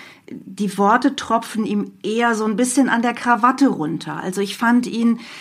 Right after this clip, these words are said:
nicht so variantenreich, nicht so engagiert, wie ich ihn durchaus auch schon mal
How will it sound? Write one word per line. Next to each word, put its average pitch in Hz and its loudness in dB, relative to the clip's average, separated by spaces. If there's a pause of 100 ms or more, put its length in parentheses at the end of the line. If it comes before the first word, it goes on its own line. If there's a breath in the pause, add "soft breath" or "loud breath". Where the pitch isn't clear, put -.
(140 loud breath)
nicht 240 2 (260 loud breath)
so 220 0
variantenreich, 196 0
nicht 208 -2
so 190 0
engagiert, 202 2
wie 175 -4
ich - -10
ihn 214 0
durchaus 208 -4
auch 202 -4
schon 208 -4
mal 202 2